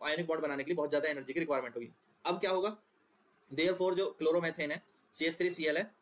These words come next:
वो अपना ऑक्टेट कैसे share करेगा complete? By sharing, configuration by sharing, ऑक्टेट। तो अब क्या करेगा? चार electron की sharing करेगा, अपने चार electron इसके हैं,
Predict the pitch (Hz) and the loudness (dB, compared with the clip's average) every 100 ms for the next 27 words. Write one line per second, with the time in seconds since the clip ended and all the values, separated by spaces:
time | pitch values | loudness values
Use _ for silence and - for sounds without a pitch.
0 | _ - 170 165 180 160 180 180 165 160 | _ -2 0 0 0 0 0 -2 0 0
1 | 180 170 - - - - 156 160 170 165 | 0 0 -2 -14 -20 -4 0 2 0 -2
2 | 156 - 147 165 165 139 127 - _ _ | -2 0 0 0 0 -2 -4 -16 _ _
3 | _ 147 147 165 160 185 160 185 - - | _ -2 0 0 0 0 0 0 -2 -8
4 | - 135 123 139 170 170 - _ _ _ | -2 -2 -2 -4 -2 -4 -6 _ _ _
5 | - - - _ _ 190 - 170 185 175 | -20 -20 -20 _ _ -2 0 0 0 0
6 | 190 202 175 180 175 180 196 170 151 139 | 0 0 0 0 0 -2 -2 -2 0 0
7 | 135 - - 160 160 156 160 160 156 175 | -2 -8 -8 -4 -2 -2 -2 -4 -2 -4